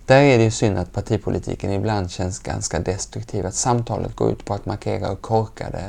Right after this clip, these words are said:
de andra är istället för att förstå varann. Och jag tycker att det finns en enkel lärdom där i att de politiker vi mest gillar, det är också de politiker som vågar någon gång säga att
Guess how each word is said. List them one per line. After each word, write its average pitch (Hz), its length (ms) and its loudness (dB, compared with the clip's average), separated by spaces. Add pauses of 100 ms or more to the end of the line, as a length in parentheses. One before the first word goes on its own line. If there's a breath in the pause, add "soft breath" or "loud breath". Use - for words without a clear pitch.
de 107 160 0
andra 101 380 -2
är 104 440 -4
istället 98 380 -6
för 92 120 -10
att 95 120 -10
förstå - 360 -2
varann. 117 420 -6 (680 loud breath)
Och - 340 0
jag 147 140 6
tycker 170 280 2
att 156 220 -2 (360)
det 156 120 -2
finns 165 260 4
en 151 60 6
enkel 131 320 4
lärdom 139 400 4
där 123 160 4
i 113 100 2
att 117 140 -2
de 120 360 4
politiker 110 720 0 (100)
vi 113 220 -2
mest 135 600 -2
gillar, 135 540 0 (600 loud breath)
det 214 100 8
är 220 60 10
också 185 180 2
de 170 160 6
politiker 147 480 2
som 113 220 4
vågar 113 380 6
någon 113 240 2
gång 107 200 0
säga 113 280 0
att - 180 -8